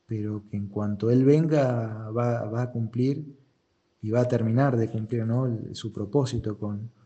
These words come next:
con Israel. Y la palabra nos dice, ¿no? que miremos a la higuera, que, que miremos a Israel, eh, a la nación de Israel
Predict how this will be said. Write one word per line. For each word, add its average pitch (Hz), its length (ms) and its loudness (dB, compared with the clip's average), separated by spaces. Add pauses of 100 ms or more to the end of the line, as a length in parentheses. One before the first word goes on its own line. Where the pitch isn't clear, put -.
(220)
con 120 200 0
Israel. 110 580 -2 (580)
Y 117 80 -4
la 104 140 -4
palabra 143 320 4
nos 127 140 2
dice, 139 300 2
¿no? 123 160 -2
que 120 120 -4
miremos 120 440 2
a 113 40 -2
la 110 80 -2
higuera, 110 480 -4 (180)
que, 101 320 -14
que - 100 -12
miremos 123 420 0
a 120 80 0
Israel, 120 540 -2 (460)
eh, 101 120 -10
a 104 40 -8
la 101 100 -6
nación 135 400 2
de 120 100 2
Israel 117 480 -2